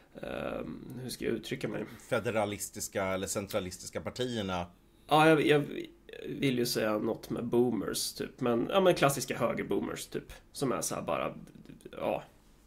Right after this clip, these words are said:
Speaker 1: Eh,
Speaker 2: E-, en sak, om jag faktiskt
Speaker 1: Ja,
Speaker 2: får
Speaker 1: väldigt
Speaker 2: slänga in
Speaker 1: höga
Speaker 2: en
Speaker 1: på
Speaker 2: så här
Speaker 1: det här.
Speaker 2: rent folkbildande sak här nu som, som väldigt få vet, men jag
Speaker 1: Mm.
Speaker 2: började faktiskt efterforska det här lite.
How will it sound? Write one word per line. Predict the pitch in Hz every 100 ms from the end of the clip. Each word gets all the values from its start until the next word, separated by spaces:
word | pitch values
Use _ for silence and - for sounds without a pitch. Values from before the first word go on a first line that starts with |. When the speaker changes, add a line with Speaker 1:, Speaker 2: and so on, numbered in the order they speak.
| - -
Speaker 1:
Eh, | - - - - - - - - -
Speaker 2:
E-, | 143 139 -
en | 180 285
sak, | - 160 127 -
om | 135
jag | 127
faktiskt | 131 117 131 120 -
Speaker 1:
Ja, |
Speaker 2:
får | -
Speaker 1:
väldigt | 123 117
Speaker 2:
slänga | 131 127
in |
Speaker 1:
höga | 117
Speaker 2:
en | 120
Speaker 1:
på |
Speaker 2:
så | 113
här | 110
Speaker 1:
det |
här. | 110
Speaker 2:
rent | 107
folkbildande | - 147 123 - - 262 269 170 113
sak | 110 95 -
här |
nu | 98
som, | 90 107 -
som | - 123
väldigt | 113 101 95
få | 120 110 127 - 135
vet, | 185 240 98 -
men | 131
jag | 135
Speaker 1:
Mm. |
Speaker 2:
började | 165 160
faktiskt | 131 123 113
efterforska | 127 - 127 233 254 -
det | 95
här | 80
lite. | 71 - -